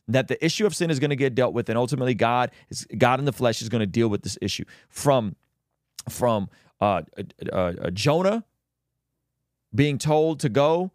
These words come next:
and preach and refusing to, and then he gets put in the belly of a beast and then finally goes back out. What is that? Jesus in the belly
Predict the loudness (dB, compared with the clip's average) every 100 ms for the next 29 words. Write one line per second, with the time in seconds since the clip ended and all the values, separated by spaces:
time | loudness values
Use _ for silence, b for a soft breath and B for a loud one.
0 | _ _ _ _ _ _ _ _ 0 0
1 | 0 0 2 0 -4 -8 -12 _ _ _
2 | -2 0 0 0 0 0 0 -2 2 0
3 | 0 -8 _ _ _ _ _ _ _ _
4 | _ _ _ _ _ _ _ _ _ -2
5 | 2 2 2 0 -4 -10 _ _ _ _
6 | _ _ _ _ -4 0 0 -2 -6 _
7 | _ _ _ 0 0 4 6 6 4 0
8 | 2 2 2 2 2 0 0 -2 -2 -4
9 | -4 -2 0 2 4 2 2 0 0 -2
10 | -2 b b _ 0 2 2 0 -2 _
11 | _ 2 4 4 2 0 -10 _ _ _
12 | 0 2 4 4 4 0